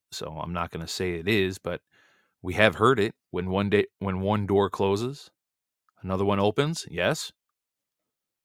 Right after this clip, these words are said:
Jason, that's so cliche. Yeah, maybe, but you know how profound that is? Sometimes in order for God to catapult you into a better circumstance, current circumstances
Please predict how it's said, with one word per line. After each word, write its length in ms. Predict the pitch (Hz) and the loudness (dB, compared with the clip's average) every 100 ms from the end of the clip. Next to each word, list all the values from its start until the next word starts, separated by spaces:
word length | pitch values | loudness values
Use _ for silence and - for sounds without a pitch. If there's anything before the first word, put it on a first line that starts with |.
| _ _ _ _ _ _ _ _ _ _ _ | _ _ _ _ _ _ _ _ _ _ _
Jason, 300 | - 92 - | -4 -2 -2
that's 160 | 87 - | -6 -4
so 120 | 95 | -4
cliche. 560 | - 95 85 - 90 78 | -4 -6 -4 -2 -4 -4
Yeah, 200 | 92 165 | -2 0
maybe, 440 | 135 117 196 139 143 | 2 0 0 -2 -2
but 280 | 107 101 | -4 -2
you 60 | 117 | -2
know 160 | 113 107 | 0 0
how 100 | 107 | -2
profound 540 | - - 95 95 120 | -4 -4 0 0 0
that 140 | 135 | 0
is? 360 | 151 175 196 - _ _ - - | 0 -2 -6 -18 _ _ -20 -14
Sometimes 680 | - - 160 185 196 175 123 | -4 0 0 0 -2 -2 0
in 100 | 127 - | -2 -2
order 600 | - 127 160 98 69 87 - _ _ _ _ _ _ | 2 4 4 2 -4 -10 -16 _ _ _ _ _ _
for 160 | - 110 | -4 -2
God 320 | 104 113 120 | 2 2 2
to 140 | - | -2
catapult 640 | 95 - 107 107 113 107 - | -4 -2 -2 0 -2 -2 -2
you 100 | 104 | -4
into 380 | 98 - 104 95 | -4 -4 -4 -4
a 160 | 87 - - | -6 -10 -4
better 200 | 113 104 | -2 0
circumstance, 840 | - 110 110 101 - 90 85 - - - - _ _ _ _ _ _ _ _ _ _ _ _ _ _ _ | 0 2 2 -2 -4 -6 -6 -8 -16 -20 -20 _ _ _ _ _ _ _ _ _ _ _ _ _ _ _
current 420 | - 156 190 196 120 | 0 4 4 4 0
circumstances 1000 | - 101 101 - - 95 92 95 95 | 0 0 -2 -4 -2 -2 -2 -2 -4